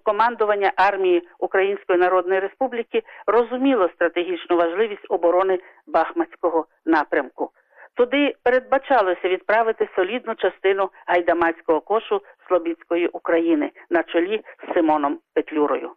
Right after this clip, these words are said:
Але ці плани не збулися через січневі події у Києві, де розпочався більшовицький заколот і потрібно було знімати війська з фронту.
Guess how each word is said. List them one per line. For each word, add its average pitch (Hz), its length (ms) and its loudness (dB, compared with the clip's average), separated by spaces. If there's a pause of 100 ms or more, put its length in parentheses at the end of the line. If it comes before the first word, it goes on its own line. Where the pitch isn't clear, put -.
(580)
Але 233 420 4 (120)
ці 269 80 -4
плани 262 500 0 (220)
не 220 220 -2
збулися 175 520 0 (260)
через 202 340 0
січневі 185 420 -2
події 170 440 -6
у 220 120 -4
Києві, 185 500 -2 (280)
де 190 360 4
розпочався 233 720 0
більшовицький 190 800 -4 (160)
заколот 170 460 0 (260)
і 175 80 -2
потрібно 208 500 -2
було 190 340 2 (180)
знімати 160 640 0
війська 143 520 -2 (300)
з - 80 -20
фронту. 131 440 -4